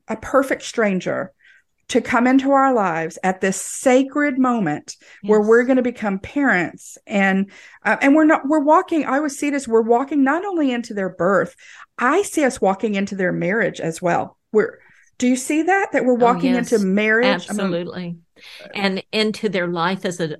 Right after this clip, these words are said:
Speaker 2: uh, either a new parent or a third or fourth time parent. You know, it's a momentous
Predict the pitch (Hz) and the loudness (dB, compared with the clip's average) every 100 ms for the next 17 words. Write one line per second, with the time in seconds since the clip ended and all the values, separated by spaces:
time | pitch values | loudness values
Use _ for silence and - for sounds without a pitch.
0 | - 180 - 180 175 165 160 175 196 - | -10 -12 -4 -2 -2 -2 -2 -2 -2 -4
1 | 214 208 214 202 165 151 143 - - 180 | -6 -4 -4 -6 -8 -6 -8 -8 -2 0
2 | 190 175 - 180 190 196 - 208 196 196 | 0 -4 -8 -6 -6 -6 -6 -2 -2 -4
3 | 202 202 208 202 _ - - _ - - | -6 -6 -6 -8 _ -20 -20 _ -10 -4
4 | 196 180 190 175 190 175 175 170 196 220 | -2 -2 -4 -4 -4 -2 -2 0 0 -2
5 | 202 160 160 | -4 -10 -10